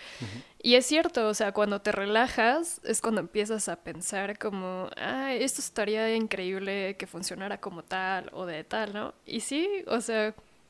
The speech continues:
Speaker 2: ¿y cuándo te relajas? Cuando tienes ocio, ¿no?
Speaker 1: Exacto.
Speaker 2: <laughs> Porque si te relajas para volver a trabajar, pues realmente no es descanso, ¿no? Es
Speaker 1: No.
Speaker 2: como una pausa.
Speaker 1: Sí.
Speaker 2: Entonces, sí, también creo que el tiempo de ocio es importante,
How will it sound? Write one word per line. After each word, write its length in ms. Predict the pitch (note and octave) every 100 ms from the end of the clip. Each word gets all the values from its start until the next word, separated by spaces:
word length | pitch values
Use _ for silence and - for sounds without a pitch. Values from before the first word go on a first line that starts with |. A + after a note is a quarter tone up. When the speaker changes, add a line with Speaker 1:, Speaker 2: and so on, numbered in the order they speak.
| _ _
Speaker 2:
¿y 100 | -
cuándo 280 | - C4 C4
te 80 | C4
relajas? 680 | G#3+ F#3+ G3+ G#3+ A#3+ A#3+ C#4+
Cuando 380 | - G#3+ G3+ F#3+
tienes 400 | G#3 G#3 G#3 -
ocio, 500 | G#3 G#3+ A#3+ G3+ F#3+
¿no? 280 | F#3+ G3 A3
Speaker 1:
Exacto. 640 | D4 D#4 - F#2+ F2+ - F#2
Speaker 2:
<laughs> 220 | - - -
Porque 240 | A#3+ A3
si 160 | A3+ A3
te 120 | A3+
relajas 1040 | G#3+ G#3 A#3+ C4 - C#4 C#4 C4+ C4+ B3+ -
para 240 | G3 G3+
volver 420 | G3 F#3+ G3+ A3+
a 140 | A#3 A#3
trabajar, 680 | A3 F3 - G#3 A#3 C#4+ - _
pues 220 | G3+ G3+ - -
realmente 540 | G#3+ G3 G#3+ G#3 G#3
no 120 | G#3
es 120 | G#3 G3+
descanso, 560 | F3+ - F#3+ - G3
¿no? 240 | F3 F3 F#3+
Es 200 | G3 -
Speaker 1:
No. 100 | G3
Speaker 2:
como 200 | F3 - - _ -
una 200 | G#3 G3
pausa. 540 | - F3+ - - - - - - - -
Speaker 1:
Sí. 180 | G#2 - - - -
Speaker 2:
Entonces, 520 | A3 G#3+ A3 A#3 A#3+ A3+
sí, 520 | D4 E4 D#4+ - C4+ - _
también 400 | - A#3 B3 C4
creo 260 | C4 B3+ B3
que 60 | A#3
el 80 | A3+
tiempo 260 | A3 A#3
de 100 | A3
ocio 240 | G3 G#3+ A3+
es 120 | A3+
importante, 760 | G3 F3+ - G3 G#3 A#3+ E4